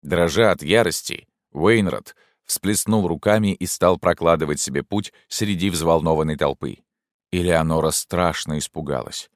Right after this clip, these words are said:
но чувство, заставившее ее раньше произнести «я бы все отдала за пробу», заставило ее теперь остаться на месте.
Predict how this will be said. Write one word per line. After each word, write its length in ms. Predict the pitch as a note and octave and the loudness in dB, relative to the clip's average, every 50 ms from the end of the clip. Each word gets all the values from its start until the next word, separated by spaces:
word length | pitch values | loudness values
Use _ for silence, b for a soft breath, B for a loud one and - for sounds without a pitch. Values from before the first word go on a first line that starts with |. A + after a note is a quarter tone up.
| b b b b b | b b b b b
но 180 | b F2+ F#2 F#2 | b 0 0 0
чувство, 760 | - - - - D3 D3 A#2+ - - - - C#2 A#1 A1+ _ _ - | -2 -2 -4 -2 -2 -4 -4 -6 -6 -4 -4 -4 -6 -6 _ _ -12
заставившее 880 | - D#2 D2 E2 - - - G2+ G#2 F#2+ F2+ E2+ - - - E2 D#2 D2+ | -8 -4 -2 -2 -2 0 0 0 2 2 0 -2 -2 -6 -6 -6 -6 -4
ее 300 | D2 E2 E2 E2 E2+ E2 | -4 -4 -2 0 2 2
раньше 340 | F#2 G2 G2 G2 - - D2+ | 4 2 2 0 -2 -6 -6
произнести 760 | - F2 E2+ D#2+ C#2+ E2+ F2 F2 - - - - F2+ E2 - b b b b b b | -4 -4 -4 -2 -2 -2 -2 -2 -4 -6 -6 -6 -6 -6 -8 b b b b b b
«я 200 | - D#2+ G2+ G2+ | -2 2 2 2
бы 120 | F2+ D#2+ G2 | 4 2 -2
все 340 | - - - - B2+ B2 | -4 -2 -2 2 2 4
отдала 400 | G2 E2+ D2 C#2+ D2 F2 F2 F2 | 4 2 2 2 0 2 2 2
за 140 | D#2+ C#2+ D#2 | 0 0 -4
пробу», 460 | - - A2 C3 C#3 A2 - A1 - _ _ _ _ _ _ _ - | -4 -2 -2 -2 -2 -2 -6 -12 -12 _ _ _ _ _ _ _ -8
заставило 640 | - D#2 E2+ D#2+ - - - D#2 D#2+ D#2+ E2+ F2 | -4 0 0 0 0 2 2 2 2 4 2 2
ее 200 | F2+ G2+ G#2 G2+ | 2 0 0 -2
теперь 340 | F#2+ - A2 - F2+ E2+ - - | -2 -6 -6 -4 -4 -4 -2 -2
остаться 540 | - F2+ - - - C2+ C2+ - - D#2+ | -4 -4 -4 -4 -4 -4 -4 -4 -4 -4
на 100 | D#2+ F#2 | -2 -2
месте. 460 | G2+ G#2 D#2+ - - - - - - | -2 -2 -4 -6 -10 -12 -14 -16 -16